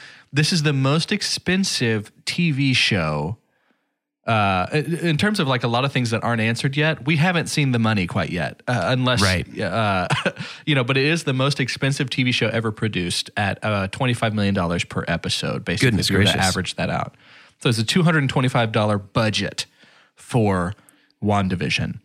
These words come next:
Speaker 2: Wow.
Speaker 1: Um, and so it does, when we're looking at the business side of things, uh, shows have been more successful during the pandemic than movies.
Speaker 2: Yeah.
Speaker 1: Um, and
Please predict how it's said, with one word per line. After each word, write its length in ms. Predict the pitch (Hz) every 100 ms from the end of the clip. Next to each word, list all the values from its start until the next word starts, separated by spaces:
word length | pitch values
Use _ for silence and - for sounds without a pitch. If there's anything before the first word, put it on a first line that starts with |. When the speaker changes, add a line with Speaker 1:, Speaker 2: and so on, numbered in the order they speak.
| _ _ _
Speaker 2:
Wow. 320 | 113 107 95 85
Speaker 1:
Um, 260 | 80 98 - _ _ _ _ _ - -
and 140 | 143
so 160 | 135 147
it 140 | 131
does, 260 | 123 139 131
when 140 | 135 139
we're 80 | 151
looking 220 | 156 185
at 80 | 131
the 100 | 104
business 380 | 107 104 120
side 240 | - 120 123
of 100 | 123
things, 480 | 131 123 131 131 - - - _ _ _ _ _ -
uh, 400 | 117 107 95 87 _ _ _ _ _ _ -
shows 440 | - 180 196 247
have 220 | 220 165 135
been 160 | 127
more 200 | 120 123
successful 680 | 127 131 - 120 104 - 113
during 360 | 107 107 101 101
the 80 | 98
pandemic 720 | 101 95 92 90 87 - - _ _ _ _
than 320 | 107 104 95 92
movies. 480 | 87 101 - - - _ _ _ _ _ _ _ _ _ _ _ _
Speaker 2:
Yeah. 360 | 110 107 98 87
Speaker 1:
Um, 160 | 87 - -
and 540 | 135 131 127 120 120